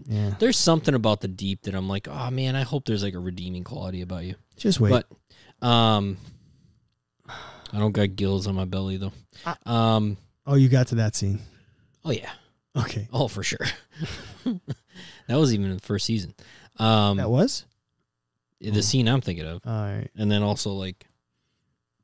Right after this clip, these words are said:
Speaker 2: he's in the middle of, like, therapy right now.
Speaker 1: Yeah.
Speaker 2: Uh, I'm just gonna, I'm gonna F the tornado, 'cause who knows when and where, and if it's gonna chase you down, and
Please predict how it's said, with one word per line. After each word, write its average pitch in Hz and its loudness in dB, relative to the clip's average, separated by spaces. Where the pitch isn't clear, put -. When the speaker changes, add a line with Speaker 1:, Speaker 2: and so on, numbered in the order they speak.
Speaker 2:
he's 139 2
in 143 8
the 117 6
middle 104 2
of, 90 -4
like, 90 -6
therapy 85 -12
right 64 -12
now. 64 -14
Speaker 1:
Yeah. - -12
Speaker 2:
Uh, 101 2
I'm 123 2
just 135 6
gonna, 120 8
I'm 127 -2
gonna 117 2
F 117 2
the 123 2
tornado, 104 4
'cause 104 0
who 135 6
knows 123 6
when 113 4
and 101 2
where, 101 0
and 98 -2
if 104 -6
it's 101 -4
gonna 101 -2
chase 107 -2
you 107 0
down, 101 -2
and 98 -2